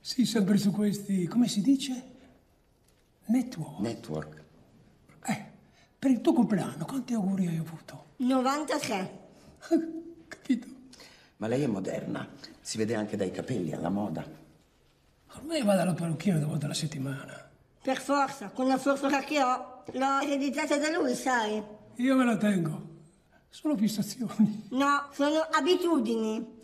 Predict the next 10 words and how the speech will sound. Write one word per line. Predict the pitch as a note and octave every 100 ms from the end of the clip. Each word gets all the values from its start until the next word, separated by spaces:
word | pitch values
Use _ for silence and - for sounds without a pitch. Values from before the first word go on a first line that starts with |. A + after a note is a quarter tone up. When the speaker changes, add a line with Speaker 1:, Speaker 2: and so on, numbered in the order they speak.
| -
Speaker 3:
Le | C4+ D#4+ D#4+
tue | G4+ E4+
sono | B3
fissazioni. | B3 C4 C4+ C4 - A#3+ A3 G#3+ G#3+
Speaker 1:
<laughs> | C4 C#4 - - - - - _ _ - - - - _ _ _ _ _ _
Speaker 3:
Hai | -
rotto | C4 C#4+ D4
anche | C#4+
il | D4+
computer? | C5+ - A3+ F#3+ A3